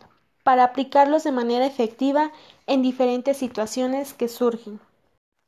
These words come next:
Agradecemos a los siguientes autores por la información brindada para poder ser transmitida a todos los jóvenes de fisioterapia. Autor Saavedra F, mil novecientos noventa y uno, Ética para Amador, Madrid.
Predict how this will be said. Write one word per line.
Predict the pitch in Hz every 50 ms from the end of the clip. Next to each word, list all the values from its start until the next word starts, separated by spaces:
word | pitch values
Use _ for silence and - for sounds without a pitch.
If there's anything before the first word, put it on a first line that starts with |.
| _
Agradecemos | - 233 269 269 269 277 277 285 277 285 302 302 311 339 349 -
a | 359
los | 294 269 254 254
siguientes | - 254 233 240 247 240 269 285 277 -
autores | 254 240 233 - 254 277 311 330 320 -
por | - 247
la | 247 240
información | 240 226 - 240 233 233 233 - - 254 254 254
brindada | 254 285 262 254 254 262 269 277 294 302 294
para | - 254 233 226 226
poder | - 233 233 240 254 269
ser | 269 - - 294 277 277 269 269
transmitida | 285 277 285 269 269 - 233 233 226 220 - - 277 277 285 277
a | 277 277
todos | 269 262 262 269 262
los | 262 247 254
jóvenes | - 247 247 247 254 254 240 240 226 220
de | 220 214
fisioterapia. | - 214 208 - 226 220 220 233 233 247 247 247 247 - 233 233 220 _ _ _ _ _ _ _ - - -
Autor | - 262 262 240 - - 277 294 285
Saavedra | 285 320 294 285 277 277 277 - 285 285 277 269 - _ -
F, | - 262 277 277 277 285 285 285
mil | 277 269 269 262 262
novecientos | 262 254 254 247 - 247 247 233 262 262 254
noventa | 247 240 233 233 226 214 - 226
y | 226 233 254
uno, | 262 254 254 262 262 254 - _ _ _ _ -
Ética | 240 269 262 - 277 - 285 277
para | 277 - 240 233 226
Amador, | 226 220 220 220 220 233 240 247 240 - _
Madrid. | 240 254 240 233 226 214 226 226 226 226